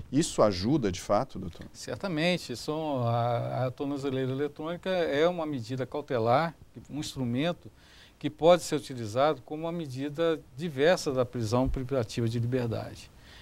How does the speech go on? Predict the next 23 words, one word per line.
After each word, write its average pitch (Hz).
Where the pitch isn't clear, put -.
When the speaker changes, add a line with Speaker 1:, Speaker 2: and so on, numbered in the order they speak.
Speaker 2:
Ela 151
é -
bastante 156
útil, 147
nós 139
estamos 139
vendo 127
aí, 120
é, 117
principalmente 127
nas 120
operações 120
que, 110
de 104
grande 113
volume, 120
como 123
a 120
Lava 117
Jato, 117
que -
nós 113
estamos 120